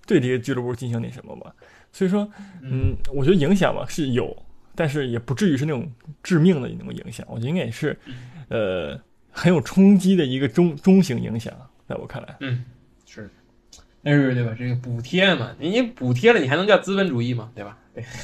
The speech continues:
Speaker 2: <laughs> 我们这社会主义才会干这种，
Speaker 1: 可能啊。
Speaker 2: 这种社会主义制度优越性的这么一点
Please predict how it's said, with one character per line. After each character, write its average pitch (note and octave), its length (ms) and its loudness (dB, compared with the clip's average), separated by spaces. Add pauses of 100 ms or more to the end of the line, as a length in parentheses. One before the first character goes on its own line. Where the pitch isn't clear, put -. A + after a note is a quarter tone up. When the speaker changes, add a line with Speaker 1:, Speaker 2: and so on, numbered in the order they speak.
(320)
Speaker 2:
<laughs> C#3+ 680 0
我 D3+ 100 6
们 G#3+ 200 2
这 C4+ 100 4
社 D4 240 4
会 A3+ 80 10
主 C#3 160 4
义 C3+ 60 4
才 B2+ 160 2
会 C#3+ 60 2
干 C#3+ 200 2
这 C#3+ 80 -2
种， C3 80 -4
Speaker 1:
可 B2 40 -2
能 - 0 -
啊。 - 20 -2
Speaker 2:
这 D3+ 60 -2
种 C3 120 -4
社 E3 240 2
会 D3 80 6
主 A#2+ 160 -4
义 B2 60 -10
制 C#3+ 200 -4
度 B2+ 80 0
优 D3 200 4
越 C3 100 4
性 C3+ 160 -6
的 A#2+ 80 -8
这 A#2+ 60 -12
么 A#2+ 80 -10
一 A#2 60 -8
点 - 120 -20